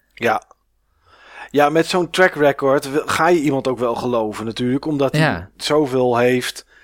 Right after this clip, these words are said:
Speaker 1: eh, zoveel heeft waargemaakt al, zeg maar, waar er misschien minder hype voor was, maar wat wel gewoon kwaliteit was. Dus als hij vertelde dat je alles kon doen in Fable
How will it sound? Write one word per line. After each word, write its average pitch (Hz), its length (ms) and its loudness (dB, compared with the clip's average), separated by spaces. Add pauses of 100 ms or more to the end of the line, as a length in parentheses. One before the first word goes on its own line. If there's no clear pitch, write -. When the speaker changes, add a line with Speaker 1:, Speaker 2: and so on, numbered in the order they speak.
(320)
Speaker 1:
eh, 123 640 0
zoveel 135 360 -2
heeft 123 400 -2
waargemaakt 135 800 2
al, 123 160 -4
zeg 110 260 -6
maar, 117 440 0
waar 120 160 0
er 117 120 -4
misschien 113 360 -6
minder 135 340 -2
hype 147 260 0
voor 123 160 -2
was, 107 420 -4 (500)
maar 120 240 0
wat 127 160 0
wel 156 160 2
gewoon 131 220 -4
kwaliteit 160 560 2
was. 123 200 -2
Dus 123 140 -6
als 123 100 -2
hij 127 280 2
vertelde 135 600 0 (260)
dat - 180 -10
je - 140 -8
alles 202 300 0
kon 147 200 -2
doen 170 460 0 (520)
in 143 120 -4
Fable 131 640 0